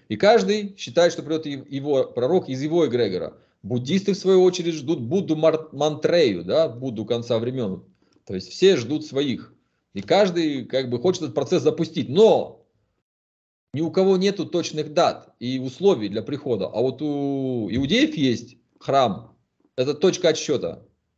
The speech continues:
Понимаете? Вот не написано, чтобы, чтобы пришёл Иисус, нужно что сделать? Нужен появиться Антихрист. Тогда как ответ на Антихриста придёт Христос. Понятно.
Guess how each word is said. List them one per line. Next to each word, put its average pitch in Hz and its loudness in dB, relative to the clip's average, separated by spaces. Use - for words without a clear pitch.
Понимаете? 120 -6
Вот 131 -6
не 175 -2
написано, 190 -2
чтобы, 113 -2
чтобы 156 0
пришёл 156 0
Иисус, 190 -4
нужно 165 -2
что 156 -2
сделать? 104 -2
Нужен 185 0
появиться 170 2
Антихрист. 135 -4
Тогда 135 4
как 131 0
ответ 143 0
на 139 -2
Антихриста 175 -4
придёт 143 -2
Христос. 117 -6
Понятно. 135 0